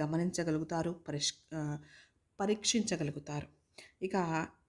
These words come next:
ఇతరులకు ఆదర్శవంతంగా ఉండాలని మీరు, మీరు అనుకున్నటువంటి పనులను చేస్తూ ఉంటారు, భావిస్తూ ఉంటారు. కుటుంబ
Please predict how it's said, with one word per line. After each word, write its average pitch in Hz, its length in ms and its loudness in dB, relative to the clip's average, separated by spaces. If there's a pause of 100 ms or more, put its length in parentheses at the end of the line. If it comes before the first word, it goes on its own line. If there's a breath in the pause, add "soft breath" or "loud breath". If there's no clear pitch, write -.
(140)
ఇతరులకు 240 920 2
ఆదర్శవంతంగా 196 1120 0
ఉండాలని 156 720 0 (380 loud breath)
మీరు, 185 680 4
మీరు 185 220 2
అనుకున్నటువంటి 170 580 -2
పనులను 160 440 2 (120)
చేస్తూ 151 280 -2
ఉంటారు, 165 380 -2
భావిస్తూ 143 560 -4
ఉంటారు. 139 400 -4 (600 loud breath)
కుటుంబ 277 400 8